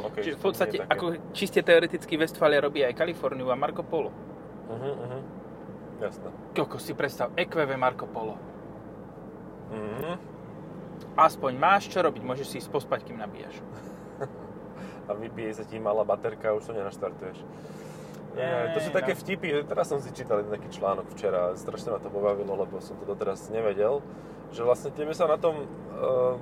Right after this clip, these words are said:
Speaker 1: malom elektromobile, alebo veľkom elektromobile proste vybije tá veľká ba-, tá malá baterka dvanásťvoltová, ktorá je vpredu na štartovanie, na spustenie trakčného akumulátora,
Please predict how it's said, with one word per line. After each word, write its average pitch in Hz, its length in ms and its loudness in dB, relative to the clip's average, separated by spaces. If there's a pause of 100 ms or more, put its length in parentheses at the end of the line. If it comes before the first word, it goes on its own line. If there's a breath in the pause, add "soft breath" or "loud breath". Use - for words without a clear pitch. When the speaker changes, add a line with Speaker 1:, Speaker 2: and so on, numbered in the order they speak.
(480)
Speaker 1:
malom 139 320 6
elektromobile, 135 560 6
alebo 117 180 4
veľkom 131 240 4
elektromobile 131 460 2
proste 147 320 -2
vybije 147 400 0
tá 131 160 8
veľká 120 320 4
ba-, 104 320 6
tá 120 100 -2
malá 127 220 10
baterka 104 400 2
dvanásťvoltová, 123 640 2
ktorá 113 160 2
je - 100 -6
vpredu 120 300 0
na 104 80 2
štartovanie, 127 720 2 (480 loud breath)
na 101 80 2
spustenie 135 560 0
trakčného 131 680 4
akumulátora, 127 680 2